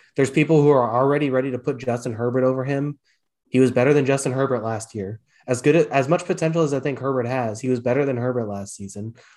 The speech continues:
Waller obviously is a thousand-yard tight end, which is something serious.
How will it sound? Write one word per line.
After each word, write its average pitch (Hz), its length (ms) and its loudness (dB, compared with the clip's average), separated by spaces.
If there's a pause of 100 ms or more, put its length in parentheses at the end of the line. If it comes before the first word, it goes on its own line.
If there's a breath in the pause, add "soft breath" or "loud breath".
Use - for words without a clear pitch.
(120 soft breath)
Waller 139 360 4
obviously 135 360 0
is 123 100 -2
a 117 60 -4
thousand-yard 123 640 -4
tight 117 240 -2
end, 117 180 -2
which 107 180 -10
is 104 120 -10
something 107 340 -10
serious. 101 600 -12